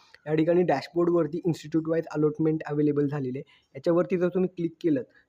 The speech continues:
तर या ठिकाणी डाउनलोडचे दोन पर्याय दिसत आहेत. एक कॅप राउंड वनचा आहे, जो जुना होऊन गेलेला आहे, आणि जो कॅप राउंड टू आहे, अर्थात आता जो कॅप राउंड दोन झाला, त्याचा निकाल आलेला आहे. तर तुम्ही जे जे कॉलेज अप्लाय केलेले आहेत, तर त्या कॉलेजची इन्स्टिट्यूट वाईज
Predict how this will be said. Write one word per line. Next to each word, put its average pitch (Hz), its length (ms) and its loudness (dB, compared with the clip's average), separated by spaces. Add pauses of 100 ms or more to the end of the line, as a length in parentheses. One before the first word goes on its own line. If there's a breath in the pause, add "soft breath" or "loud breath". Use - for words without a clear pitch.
तर 151 60 -10
या 165 120 0
ठिकाणी 180 280 2
डाउनलोडचे 170 680 2
दोन 165 220 2
पर्याय 165 300 0
दिसत 165 240 -4
आहेत. 185 200 -4
एक 160 200 -6
कॅप - 200 -6
राउंड 165 180 0
वनचा 165 360 2
आहे, 160 160 -6
जो 170 220 -2
जुना 147 220 -2
होऊन 160 300 -2
गेलेला 156 280 -2
आहे, 170 80 -4
आणि 185 120 -2
जो 185 60 -6 (100)
कॅप - 220 -10
राउंड 165 180 -4 (120)
टू 165 100 -2
आहे, 139 220 -6 (400 soft breath)
अर्थात 151 340 -6 (100)
आता - 220 -6
जो 151 120 -2
कॅप 156 240 -8
राउंड 160 180 0
दोन 151 200 0
झाला, 147 160 -4
त्याचा 147 200 -6
निकाल 156 360 -4
आलेला 135 280 -6
आहे. 104 160 -14 (360 soft breath)
तर 175 140 -10
तुम्ही 202 220 2
जे 165 120 2
जे 160 120 0
कॉलेज 170 320 0
अप्लाय 160 300 -2
केलेले 147 380 0 (100)
आहेत, 135 300 -8 (200)
तर 143 120 -4
त्या 143 180 -6 (120)
कॉलेजची 151 420 -4
इन्स्टिट्यूट 156 460 -4
वाईज 147 240 -4